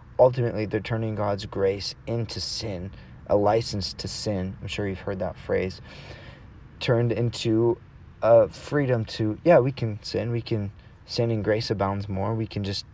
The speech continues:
sin and we're fine. That's, that's totally a lie. Totally. If you know the word, you know that that's a lie.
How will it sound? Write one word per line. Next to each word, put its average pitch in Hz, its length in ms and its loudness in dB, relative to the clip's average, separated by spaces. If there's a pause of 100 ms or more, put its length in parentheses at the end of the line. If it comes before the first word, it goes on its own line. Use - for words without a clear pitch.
(140)
sin 104 260 -4
and 113 120 -4
we're 110 80 -2
fine. 107 380 -2 (420)
That's, - 300 2 (180)
that's - 160 2
totally 98 400 -4
a 85 60 -4
lie. 80 320 -6 (1600)
Totally. 95 400 -6 (540)
If 104 180 -8
you 120 60 0
know 117 160 6
the 113 120 4
word, 110 280 2
you 104 100 -4
know 104 160 -6
that 104 140 -8
that's 104 180 -8
a 104 60 -6
lie. 98 340 0